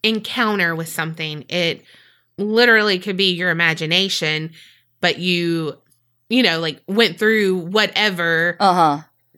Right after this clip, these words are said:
Speaker 1: to find out that, oh, like, the furnace is just a furnace.
Speaker 2: Yeah. Home Alone.
Speaker 1: Yeah, I know. <laughs>
Speaker 2: Um, and, and true crime, too. It doesn't have to
Speaker 1: Yeah.
Speaker 2: be. This is called Sinister Sightings, but it doesn't have to just be spooky.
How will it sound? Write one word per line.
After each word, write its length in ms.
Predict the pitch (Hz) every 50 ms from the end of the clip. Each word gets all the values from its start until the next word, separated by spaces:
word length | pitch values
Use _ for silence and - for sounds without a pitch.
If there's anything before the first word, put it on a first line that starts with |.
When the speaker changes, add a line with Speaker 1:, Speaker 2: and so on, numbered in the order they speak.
| _ -
Speaker 1:
to 140 | - 240
find 280 | 202 208 208 196 190 180
out 420 | 180 180 170 165 160 143 - - 165
that, 400 | 170 165 160 156 151 147 - - 156 - - _ _ _ _ _ _ _
oh, 480 | - 190 175 160 151 143 143 135 170 - _ _ _ _ _ _ _ _ -
like, 140 | 185 - -
the 80 | 190
furnace 400 | 180 - 202 190 185 185 180 - 180
is 140 | 165 165 -
just 240 | - 190 180 - -
a 60 | 156
furnace. 540 | - - 175 165 151 131 110 92 - - 185
Speaker 2:
Yeah. 280 | 180 175 151 117 151 156 _ _ _ _ _ _ _ _ _ _ -
Home 240 | - 170 170 156 151
Alone. 380 | 151 139 131 131 147 175 196 - -
Speaker 1:
Yeah, 180 | 208 208 185 - -
I 100 | - 185
know. 220 | 175 143 135 175 196 -
<laughs> 40 | - - - - 453 427 - - 339 302
Speaker 2:
Um, 400 | 214 208 196 175 156 135 - _ _
and, 160 | - 226 233 233
and 260 | 214 - - 254 240
true 180 | - 302 269
crime, 240 | 254 302 277 202 175 -
too. 100 | - 196
It 160 | 131 135 -
doesn't 160 | 208 - 180
have 240 | 196 208 220 208 277
to 60 | 403
Speaker 1:
Yeah. 180 | 466 440 220 -
Speaker 2:
be. 60 | 196
This 120 | 190 214 208
is 40 |
called 180 | - 277 240 226
Sinister 320 | - 220 190 190 - 190
Sightings, 320 | 190 - 170 147 160 175 170
but 100 | 170 160
it 60 | 170
doesn't 140 | 185 175 156
have 300 | 156 - 202 180 160 -
to 80 | - 170
just 280 | 156 156 156 - 170
be 440 | 165 175 160 151 143 143 147 151 - _ _ _ _ _ _ _ _ _
spooky. 520 | - - - 208 185 180 - 123 - -